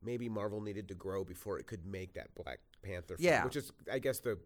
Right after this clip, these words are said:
Speaker 1: the comparison. I'm not saying they started out in the same overt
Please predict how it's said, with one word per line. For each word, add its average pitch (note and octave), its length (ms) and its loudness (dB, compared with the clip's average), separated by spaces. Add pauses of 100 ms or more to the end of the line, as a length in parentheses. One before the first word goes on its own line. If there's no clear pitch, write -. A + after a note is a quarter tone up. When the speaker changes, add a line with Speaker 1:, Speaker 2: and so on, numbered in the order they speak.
Speaker 1:
the A2+ 80 -2
comparison. G2 640 0
I'm C3 80 0
not D3 180 2
saying A2 240 2 (540)
they A2+ 100 0
started A#2 340 2
out G#2+ 180 2
in G2+ 60 -4
the F#2+ 80 -2
same G#2+ 260 0
overt F2 200 -2